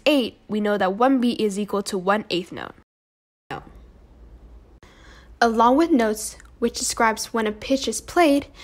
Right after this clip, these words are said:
there are also rests. A rest is silence when no notes are played. The same rhythmic rules are applied with rests.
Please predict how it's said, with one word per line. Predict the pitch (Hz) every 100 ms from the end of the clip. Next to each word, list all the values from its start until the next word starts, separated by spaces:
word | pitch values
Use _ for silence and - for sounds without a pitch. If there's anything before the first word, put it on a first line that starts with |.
| - -
there | 202 247 330
are | 320
also | 240 - 262
rests. | 269 339 - - - - - - - - -
A | - 226
rest | 220 233 320
is |
silence | - 247 214 180 208 - - -
when | 208 208 202
no | 202
notes | 190 190 -
are |
played. | - 202 82 - - - - - - -
The | 240
same | - 254 302
rhythmic | 330 339 311
rules | 220 196 208 - 214
are | 214
applied | 214 196
with | 190 190
rests. | 170 110 - -